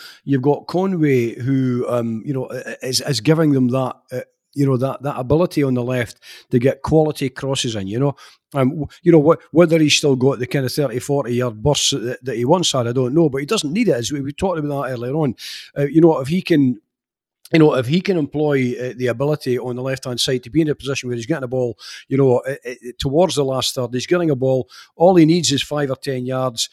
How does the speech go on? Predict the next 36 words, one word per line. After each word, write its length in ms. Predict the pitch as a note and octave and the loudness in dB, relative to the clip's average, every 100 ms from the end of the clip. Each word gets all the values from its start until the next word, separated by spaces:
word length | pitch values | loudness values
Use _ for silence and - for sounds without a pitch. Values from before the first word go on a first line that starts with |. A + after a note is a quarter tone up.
| - - | -12 -10
uh, 80 | B2 | 2
he 60 | D#3 | 4
only 180 | F3+ | 6
needs 160 | C#3+ B2+ | 4 0
half 240 | C#3+ C#3 | -2 -4
a 60 | C3 | -2
yard 200 | C3+ B2 | -4 -4
to 100 | A#2 | -4
beat 180 | D3+ A#2 | 0 0
his 180 | G#2+ B2+ | -2 0
man, 380 | F#3+ A#2+ C3 - _ C#3 | 0 0 -2 -6 _ -6
you 60 | |
know, 140 | C#3+ C3+ | -2 0
so, 380 | - C#3+ B2 _ _ | 0 0 0 _ _
you 100 | D3 | -2
know, 280 | D3+ C#3+ A#2+ | 2 2 2
he, 160 | C#3+ D#3 | -8 -16
he-, 140 | C3+ - | -14 -6
he's 200 | C#3+ - | -4 2
got 240 | F3+ D3+ | 2 2
that 220 | D3+ C#3+ - | -2 -4 -6
in-, 180 | C#3 D3 C#3+ | -10 -8 -4
instinctive 600 | C3 - F3 E3+ C#3 A#2+ | 0 2 2 -2 -4 -2
short 320 | F#3+ G3 D3 | -2 -2 -2
burst 240 | C3+ - | -4 -4
of 80 | B2 | -10
pace 180 | C3+ C3 | -8 -8
to 80 | - | -10
get 140 | A#2+ | -14
quality 300 | - E3 C3 | -4 -4 -4
crosses 360 | - C3+ - B2 | -6 -10 -8 -8
in. 120 | C3+ | -8
On 180 | C3+ C3+ | -8 -4
the 100 | D3 | -2
other 160 | F3 F3 | -2 -4
side, 320 | - C3+ | -4 -6